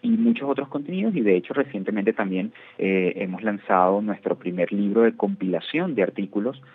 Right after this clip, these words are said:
eh, de la revista, y eso es lo que nos permite, eh, mantener el, el funcionamiento de la revista, por lo menos en lo que a, a contribuciones del día a día se refiere.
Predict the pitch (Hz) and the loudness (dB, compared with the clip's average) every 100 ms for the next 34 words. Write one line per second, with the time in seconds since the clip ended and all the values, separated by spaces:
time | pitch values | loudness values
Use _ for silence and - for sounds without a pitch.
0 | - - - 92 85 90 95 160 165 151 | -20 -6 0 0 2 2 2 2 0 2
1 | 220 120 - 127 135 131 113 - 98 98 | 2 2 0 -2 -2 -2 -2 -2 -2 0
2 | 98 123 127 - - - 98 98 95 92 | 0 0 -2 -14 -20 -8 0 2 4 2
3 | 87 - - 113 110 98 98 107 143 110 | 0 -4 -12 -2 0 0 0 0 2 2
4 | 92 87 85 - 92 90 87 85 95 98 | 0 -2 -4 -6 -4 -4 -6 -8 -10 -6
5 | 90 90 87 87 110 104 95 87 90 85 | -6 -6 -6 -2 0 2 0 0 -4 -6
6 | - - 90 85 85 90 110 113 - 98 | -6 -4 -2 -2 -4 -4 -4 -6 -8 -8
7 | 90 87 - 87 80 82 82 _ - 82 | -4 -4 -4 -6 -6 -8 -10 _ -10 -8
8 | 78 - - - _ - 117 113 104 110 | -8 -14 -20 -20 _ 2 2 2 0 0
9 | 131 120 101 110 107 127 104 101 131 107 | 2 2 2 4 4 4 0 -2 -2 0
10 | 117 | 0